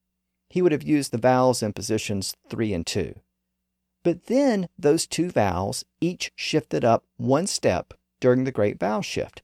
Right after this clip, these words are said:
to positions two and one. And by the early sixteen hundreds, William Shakespeare would have used those newer pronunciations. He would have said that he felt wake all week.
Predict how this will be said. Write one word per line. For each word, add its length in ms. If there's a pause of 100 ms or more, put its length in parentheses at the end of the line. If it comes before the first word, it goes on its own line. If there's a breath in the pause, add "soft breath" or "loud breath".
(120)
to 100
positions 640 (240)
two 280
and 200
one. 340 (840)
And 140
by 140
the 180
early 320
sixteen 500
hundreds, 600 (100)
William 280
Shakespeare 760
would 100
have 140
used 280
those 300
newer 380
pronunciations. 920 (640)
He 120
would 140
have 160
said 280
that 140
he 180
felt 420 (480)
wake 420 (180)
all 460
week. 520